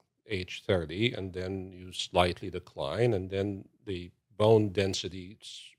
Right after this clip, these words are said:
precipitously drops actually before you stop having, before you enter menopause, uh, like a year before, and continues for two years after, and then it continues to decline. Well, that condition impacts one out of seven women.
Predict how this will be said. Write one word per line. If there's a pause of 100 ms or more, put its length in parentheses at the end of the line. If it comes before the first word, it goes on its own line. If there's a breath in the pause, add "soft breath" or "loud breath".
precipitously
drops (120)
actually
before
you
stop
having, (960)
before
you
enter
menopause, (720)
uh,
like
a
year
before,
and
continues
for
two
years
after,
and
then
it
continues
to (220)
decline. (800)
Well,
that
condition
impacts (420)
one
out
of
seven
women.